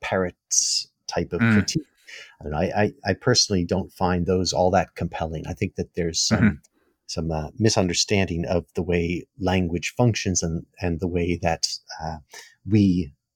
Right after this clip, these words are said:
Speaker 1: use, interpret, and understand language, right? So it, even if it's a parrot, uh, and it doesn't understand meaning, et cetera, and, you know, that it's more, to me, it's more a question of what it inspires in the mind of the hearer or the user.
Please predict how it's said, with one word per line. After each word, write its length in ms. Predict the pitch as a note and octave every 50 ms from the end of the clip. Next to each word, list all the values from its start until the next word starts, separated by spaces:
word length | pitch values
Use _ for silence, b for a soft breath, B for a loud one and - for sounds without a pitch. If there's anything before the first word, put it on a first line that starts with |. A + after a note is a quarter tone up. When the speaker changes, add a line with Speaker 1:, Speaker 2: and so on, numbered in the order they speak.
| _ -
Speaker 1:
use, 640 | A#2 A#2 G2+ G2+ G#2 G2 F2+ F#2 F2+ F2+ - - -
interpret, 460 | - F#2+ F2+ - - F#2+ - - F2+ F2+
and 100 | F2 F2+
understand 600 | F2 D#2+ E2+ F2 - - D3 C3 A2 G2 F#2 D#2+
language, 360 | C#2+ E2 E2 D2+ - - -
right? 140 | E2+ E2+ -
So 80 | G2 G2
it, 240 | F#2 - G#2 - - -
even 240 | B2+ A#2 G#2+ A2+
if 100 | G#2 -
it's 120 | - - -
a 40 | G#2
parrot, 440 | - - C#3 C3+ B2 A2+ G#2+ - B B B B B B B B - -
uh, 180 | E2 D#2 D2 -
and 120 | G#2+ F#2
it 120 | G2 E2+ -
doesn't 300 | - G2+ - F2+ D#2+ - -
understand 720 | - F#2+ E2 - - - - - F#2 F2+ F2+ F2+ E2+ D#2 -
meaning, 320 | A#2+ B2+ B2+ A2+ G#2+ G2+
et 100 | F#2+ F2+
cetera, 260 | - G2+ F#2 - D#2
and, 200 | - G3 F#3+ E2+
you 60 | D#2 C#2+
know, 240 | D2 C#2+ C#2+ F2
that 180 | E2+ F2+ G2 - B B B B B B
it's 160 | - F#2+ - -
more, 400 | A#2 A2 A2 A2 G2+ F#2+ - -
to 100 | - C#3+
me, 100 | D3+ D#3
it's 140 | C#3 - -
more 100 | G#2+ G#2
a 40 | F#2+
question 340 | - G#2+ G2+ - - - F#2
of 60 | E2
what 160 | F2 F#2+ F#2+ F2+
it 120 | F2 D#2
inspires 720 | F2 F2+ - - - - G2+ G2 G2+ G2 F#2+ F#2+ F2+ -
in 120 | - F#2+ E2+
the 60 | E2
mind 440 | E2 F2 F2+ F2+ F#2 F2+ F2+ F2 F#2
of 140 | F2+ - -
the 80 | E2
hearer 680 | - - - - C3+ B2 F#2 D2 C2+ A1+ - F2 - _ _ _ _
or 100 | - E2+
the 160 | D#2 - E2+ E2
user. 480 | F2 G2+ G2+ F#2+ - - C#2+ D#2+ E2